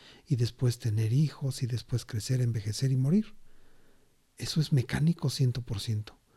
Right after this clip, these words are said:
No estamos diciendo que no lo hagas. Hay una cruz, hay un, hay un, un, un, una línea horizontal que se tiene que seguir, pero también debemos de seguir la vertical para hacer cruz. Y eso es lo que nosotros nos hemos olvidado,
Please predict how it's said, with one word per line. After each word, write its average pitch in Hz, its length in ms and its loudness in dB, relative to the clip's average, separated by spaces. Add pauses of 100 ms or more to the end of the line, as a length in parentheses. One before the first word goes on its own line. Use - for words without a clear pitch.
(200)
No 120 80 2
estamos 165 400 4
diciendo 165 420 2
que 120 120 -2
no 113 100 2
lo 110 140 0
hagas. 110 360 -6 (560)
Hay 120 200 0
una 135 280 6
cruz, - 460 2 (400)
hay 127 240 4
un, 147 320 6
hay 127 240 2
un, 143 320 6 (720)
un, 131 160 6 (200)
un, 147 460 6
una 135 420 6
línea 147 460 6
horizontal 117 640 0
que 151 100 -2
se 120 120 -2
tiene 131 200 2
que 120 120 -4
seguir, 127 360 0 (600)
pero 113 200 2
también 113 500 4
debemos 127 280 4
de 117 80 0
seguir 120 280 0
la 113 100 0
vertical 104 520 -6 (200)
para 110 180 2
hacer 107 240 -2
cruz. 139 400 -4 (460)
Y 131 120 6
eso 123 160 2
es 127 40 4
lo 117 80 2
que 120 120 -2
nosotros 139 380 0
nos 113 180 0
hemos 110 240 -2
olvidado, 104 460 -6